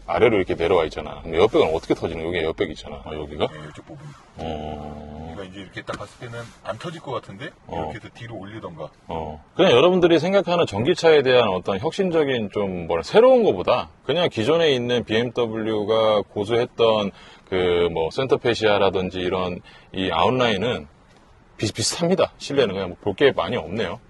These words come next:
Speaker 1: 예. 컵홀더 두 개 있고.
Speaker 2: 근데 요거는 살짝 좀 변했네. 약간 크리스탈 느낌으로.
Speaker 1: 이게 뭐
Speaker 2: 음.
Speaker 1: 솔직히 보기, 이게 보기 좋은 거지 뭐 솔직히 이게 뭐 그게 쓰게
Speaker 2: 뭐.
Speaker 1: 기능이 있나? 좀 요약을 해서 말씀을 좀 드리자면 그냥 기존 내연기관 차량에서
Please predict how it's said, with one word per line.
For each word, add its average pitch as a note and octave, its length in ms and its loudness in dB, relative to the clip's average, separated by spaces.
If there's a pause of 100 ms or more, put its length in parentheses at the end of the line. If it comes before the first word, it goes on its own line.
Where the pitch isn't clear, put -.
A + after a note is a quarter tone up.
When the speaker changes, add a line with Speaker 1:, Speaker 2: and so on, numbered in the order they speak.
(140)
Speaker 1:
예. E2 200 -12 (180)
컵홀더 D#3+ 400 -2
두 G2+ 160 -6
개 F#2+ 80 0
있고. E2+ 300 -6 (420)
Speaker 2:
근데 G#2 160 -16
요거는 A#2+ 300 -8
살짝 - 280 -18
좀 A#2+ 100 -14
변했네. G2+ 360 -14
약간 G#2+ 220 -14
크리스탈 D3 460 -14
느낌으로. E2+ 500 -18 (1000)
Speaker 1:
이게 F3 120 0
뭐 D3 160 6
Speaker 2:
음. G#2 60 0
Speaker 1:
솔직히 - 280 0
보기, F#3 420 2 (180)
이게 D3 220 2
보기 F3 540 0 (220)
좋은 B2 300 0
거지 A2+ 180 2
뭐 G#2+ 140 -2
솔직히 - 320 -2
이게 A#2+ 120 0
뭐 G3+ 100 0
그게 - 260 -4
쓰게 F#3+ 280 -4
Speaker 2:
뭐. - 120 -6
Speaker 1:
기능이 C#3 380 -4
있나? E2+ 340 -6
좀 G#2+ 180 -2
요약을 A#2 300 6
해서 A2+ 180 2
말씀을 F#2+ 360 -2
좀 A2 140 -4
드리자면 F2 380 -6
그냥 G#2+ 220 -4 (280)
기존 A#2+ 320 0
내연기관 C#3 540 4
차량에서 A#2+ 720 2